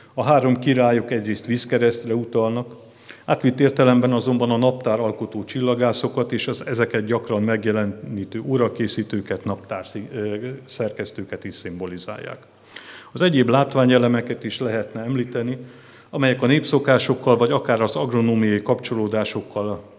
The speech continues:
hozhatók párhuzamba. Előbbiek a rítusok, nyelvek és földrajzi variációk miatt egy egész könyvtárat megtöltenének, talán nem az O S K-t, de a miénket bizonyosan.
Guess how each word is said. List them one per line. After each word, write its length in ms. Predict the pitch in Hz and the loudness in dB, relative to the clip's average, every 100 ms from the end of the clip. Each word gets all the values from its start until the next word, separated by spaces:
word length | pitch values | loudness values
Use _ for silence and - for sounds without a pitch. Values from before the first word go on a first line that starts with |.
| - - | -16 -10
hozhatók 480 | 101 104 - 92 | -8 -8 -10 -10
párhuzamba. 680 | - 90 101 92 90 90 - - _ _ | -6 -6 -6 -10 -10 -10 -14 -16 _ _
Előbbiek 480 | 123 104 101 95 - | -4 -2 -2 -4 -4
a 60 | 101 | -4
rítusok, 560 | 143 143 127 127 113 | -4 -4 -4 -4 -2
nyelvek 440 | 123 117 117 107 - | 0 0 0 -2 -8
és 240 | 95 - | -10 -12
földrajzi 500 | - 113 104 98 101 | -6 -4 -2 -4 -4
variációk 760 | 92 113 104 98 - - 98 110 | -2 -2 -2 -4 -8 -10 -10 -10
miatt 260 | 101 98 | -10 -12
egy 120 | 101 | -12
egész 320 | 113 104 92 - | -10 -10 -10 -8
könyvtárat 540 | 117 113 117 110 110 | -8 -6 -6 -6 -8
megtöltenének, 760 | 107 104 113 98 107 101 98 87 | -12 -10 -10 -8 -6 -6 -8 -8
talán 280 | - 98 95 | -6 -4 -4
nem 180 | 95 95 | -6 -8
az 120 | 87 | -8
O 200 | 110 101 | -4 -4
S 100 | - | -6
K-t, 200 | 101 92 | -8 -6
de 80 | 98 | -4
a 60 | |
miénket 420 | 98 98 87 - | -2 -2 -4 -8
bizonyosan. 680 | 90 117 131 113 98 - 101 | -8 -6 -4 -6 -6 -6 -6